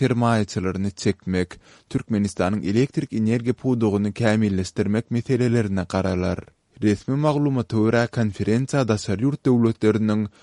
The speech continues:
şol sanda Amerikanyň, Russiýanyň, Hytaýyň, Iranyň, Ýaponiýanyň, Britaniýanyň wekilleri gatnaşarlar. Guramaçylar konferensiýanyň netijesinde ýerli we daşary ýurt kompaniýalarynyň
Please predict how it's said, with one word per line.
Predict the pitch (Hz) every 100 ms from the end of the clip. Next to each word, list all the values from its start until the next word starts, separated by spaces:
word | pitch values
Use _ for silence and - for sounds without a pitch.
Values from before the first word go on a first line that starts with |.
| _ -
şol | 139 123
sanda | 123 110 98 -
Amerikanyň, | 107 107 110 107 - 101 104 98 117
Russiýanyň, | 117 - 107 104 104 104
Hytaýyň, | - - 107 104 101 -
Iranyň, | 127 117 104 101 98 101 104 - - _
Ýaponiýanyň, | 113 104 - 113 113 110 107 107 101
Britaniýanyň | 110 - 117 131 135 127 117 113
wekilleri | 120 - 113 101 95 90
gatnaşarlar. | 95 98 87 98 92 95 95 92 - _
Guramaçylar | - 113 107 107 - 117 139
konferensiýanyň | - 135 117 113 139 135 143 139
netijesinde | 135 135 131 123 120 123 120 117
ýerli | 104 104 98 107
we | 104 98
daşary | 101 95 101 117
ýurt | 139 -
kompaniýalarynyň | 127 101 113 117 117 110 107 107